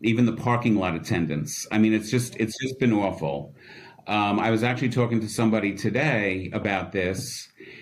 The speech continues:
and I said, "Actors have a, a long life of, of being able to perform. So a year and a half, you know, it affects them, but they still have careers later. Singers, if they don't make it to, on Broadway or off Broadway, they might be able to do cabaret."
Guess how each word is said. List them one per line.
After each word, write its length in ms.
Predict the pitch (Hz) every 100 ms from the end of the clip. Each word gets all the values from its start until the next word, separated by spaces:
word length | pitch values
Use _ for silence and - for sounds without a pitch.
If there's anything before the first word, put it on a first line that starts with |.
| -
and 180 | - 117
I 80 | 110
said, 440 | 113 110 104 -
"Actors 880 | 101 120 143 151 147 147 143 127 - -
have 280 | 113 110 107
a, 240 | 104 95 -
a 80 | 98
long 460 | 95 98 113 120
life 500 | 98 87 85 - - - _ _ _ -
of, 400 | 98 92 87 - -
of 200 | 92 98
being 260 | 101 92
able 200 | 92 82
to 120 | 82
perform. 800 | 85 82 98 87 76 73 78 - _ - -
So 240 | - 113
a 40 | 101
year 220 | 107 120
and 100 | 120
a 80 | 110
half, 680 | 120 117 110 107 - - - _ _ -
you 120 | 117
know, 140 | 104 98
it 60 |
affects 460 | 95 - 127 - -
them, 260 | 104 95 92
but 180 | 98 90
they 120 | 92
still 240 | - 113
have 360 | 107 95 87 -
careers 440 | 104 98 92 87
later. 600 | 98 92 87 85 80 - - - -
Singers, 760 | - 143 135 135 131 123 120 -
if 120 | 107
they 100 | 113
don't 200 | 107 107
make 160 | 107 101
it 100 | -
to, 260 | 110 - 101
on 180 | 98 90
Broadway 460 | 104 101 98 95
or 120 | 95 98
off 140 | 95
Broadway, 300 | 104 98 95
they 140 | 90
might 240 | 90 95 92
be 100 | 98
able 180 | 92 90
to 120 | 95
do 220 | 92 90
cabaret." 840 | 92 92 90 90 87 85 80 80